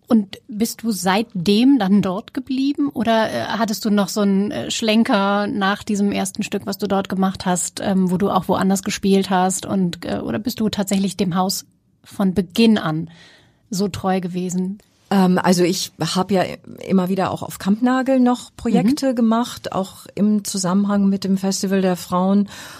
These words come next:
Speaker 2: und, ähm, bin sonst dann dem Ernst-Deutsch-Theater treu geblieben, was, ähm,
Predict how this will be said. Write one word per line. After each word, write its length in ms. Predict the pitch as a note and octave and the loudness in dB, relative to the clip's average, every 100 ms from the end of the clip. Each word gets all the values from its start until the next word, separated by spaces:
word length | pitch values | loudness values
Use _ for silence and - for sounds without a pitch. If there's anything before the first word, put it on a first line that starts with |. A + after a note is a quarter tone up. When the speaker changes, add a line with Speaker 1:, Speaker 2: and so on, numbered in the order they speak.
| - - _ | -20 -20 _
Speaker 2:
und, 480 | F3+ F3+ E3+ E3+ - | 2 4 2 -2 -4
ähm, 380 | E3+ E3+ D#3+ D#3+ - | 0 2 4 2 0
bin 320 | E3 E3 D#3+ | 0 4 2
sonst 680 | D#3 C#3 C#3+ F#3 A#3 A#3 - | 2 -2 -2 2 2 0 -2
dann 360 | E3+ F#3 A3 G#3+ | 0 4 4 2
dem 240 | D#3 G3+ | 0 -2
Ernst-Deutsch-Theater 1080 | G3+ G3+ G3+ - D#3+ E3+ - F#3+ D#3 G3 G3 | -2 -4 -4 -2 -2 -2 -4 -2 -2 -2 -4
treu 320 | - F#3 A3 | 0 2 2
geblieben, 520 | E3 C#3+ D3 D3 D3 | 2 0 0 0 0
was, 380 | D3 E3 - - - | 0 -2 -4 -6 -2
ähm, 300 | D#3+ D#3 | 2 2